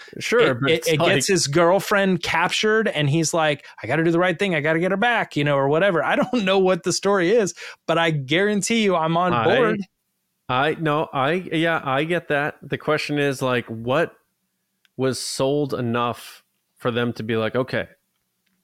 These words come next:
Speaker 1: we're gonna m-, transition this to a movie"? Uh, and also, let, let's be clear about this. It hasn't been, like,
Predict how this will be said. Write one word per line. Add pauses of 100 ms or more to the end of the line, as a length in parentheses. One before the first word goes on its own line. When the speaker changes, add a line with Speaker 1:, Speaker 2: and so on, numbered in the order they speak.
(220)
Speaker 1:
we're
gonna
m-,
transition
this
to
a
movie"? (380)
Uh,
and
also,
let, (480)
let's
be
clear
about
this. (1160)
It
hasn't
been,
like,